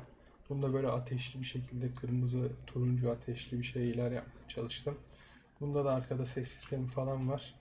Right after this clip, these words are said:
Bunun da ismi Albany Bu-, Buccaneer'mış. Şu arka tarafa geçelim. Şurada bir tane Karin Sultan var. Karin Sultan'ı çok beğeniyorum. En beğendiğim arabalardan biri Karin Sultan.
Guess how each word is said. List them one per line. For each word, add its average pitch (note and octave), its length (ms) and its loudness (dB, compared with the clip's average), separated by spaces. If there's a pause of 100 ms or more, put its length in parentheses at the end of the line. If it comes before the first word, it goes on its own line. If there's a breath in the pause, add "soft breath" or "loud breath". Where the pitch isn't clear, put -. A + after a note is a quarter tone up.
(300 loud breath)
Bunun C#3+ 200 0
da C#3 60 6
ismi C#3+ 440 0
Albany C3+ 500 2
Bu-, C3 480 -8
Buccaneer'mış. C3 880 0 (580 loud breath)
Şu C#3 160 2
arka C3 280 4
tarafa C#3+ 320 4
geçelim. A#2 380 -2 (220)
Şurada C#3 260 2
bir C3 60 -4
tane C3+ 220 0
Karin C3+ 280 0
Sultan C3+ 520 -2
var. - 260 -6 (840 loud breath)
Karin C3+ 180 2
Sultan'ı C#3 500 -2
çok - 280 -2
beğeniyorum. C3+ 280 0
En D3+ 160 2
beğendiğim C#3+ 380 6
arabalardan C#3 760 2
biri C#3+ 240 -2 (160)
Karin B2+ 200 4
Sultan. B2+ 480 -4